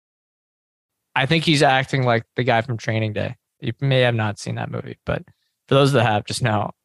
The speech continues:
<laughs> he's acting. He's like, "Yeah, all I gotta do is raise eight billion dollars within two weeks, and we'll be fine."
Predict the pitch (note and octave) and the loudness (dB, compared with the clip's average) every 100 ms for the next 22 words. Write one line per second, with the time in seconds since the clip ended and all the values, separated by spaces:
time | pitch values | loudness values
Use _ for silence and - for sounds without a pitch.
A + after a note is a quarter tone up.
0 | _ _ _ _ - - C3+ B2 A2 - | _ _ _ _ -2 0 2 2 0 2
1 | A2+ C3 C#3+ B2 - G#3 B3+ E3+ C3 C3 | 0 2 2 4 6 6 6 2 4 4
2 | B2+ B2+ A2+ A2 - C3+ A#2+ A#2 A2+ G#2+ | 4 2 0 0 -4 -2 2 2 2 2
3 | A2 G#2+ A2+ A2+ G#2+ C3 A2+ G#2+ - _ | 2 0 -4 -6 -2 2 2 -2 -10 _
4 | _ _ _ _ _ A#2+ A#2 B2 A2+ A2 | _ _ _ _ _ 0 2 0 -2 -2
5 | - | -4